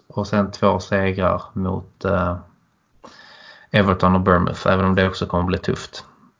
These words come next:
Och sen får vi väl se hur länge Ljungberg, jag sneglar lite på en brittisk sändning innan matchen där det var en liten längre intervju med Ljungberg.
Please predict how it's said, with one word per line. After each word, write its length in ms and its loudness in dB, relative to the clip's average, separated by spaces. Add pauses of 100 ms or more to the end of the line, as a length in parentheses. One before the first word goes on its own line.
(180)
Och 100 0
sen 160 4
får 120 2
vi 100 4
väl 160 0
se 320 4
hur 100 2
länge 540 2
Ljungberg, 720 2 (180)
jag 140 -2
sneglar 440 2
lite 260 -2
på 140 -2
en 320 2 (100)
brittisk 560 -4
sändning 440 2
innan 240 4
matchen 320 2
där 100 0
det 80 2
var 140 2
en 60 2
liten 300 0
längre 300 0
intervju 440 0
med 140 2
Ljungberg. 420 2